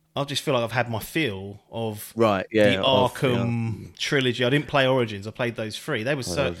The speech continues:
Speaker 2: I played Origins and Blackgate, which was a P S Vita game,
Speaker 1: Bloody
Speaker 2: I think,
Speaker 1: hell.
Speaker 2: or something.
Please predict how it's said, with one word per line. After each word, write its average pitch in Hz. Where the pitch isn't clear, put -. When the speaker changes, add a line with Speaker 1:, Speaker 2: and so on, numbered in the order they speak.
Speaker 2:
I 143
played 190
Origins 160
and 156
Blackgate, 110
which -
was 110
a 110
P -
S -
Vita 208
game, 92
Speaker 1:
Bloody 101
Speaker 2:
I -
think, 139
Speaker 1:
hell. 110
Speaker 2:
or -
something. 117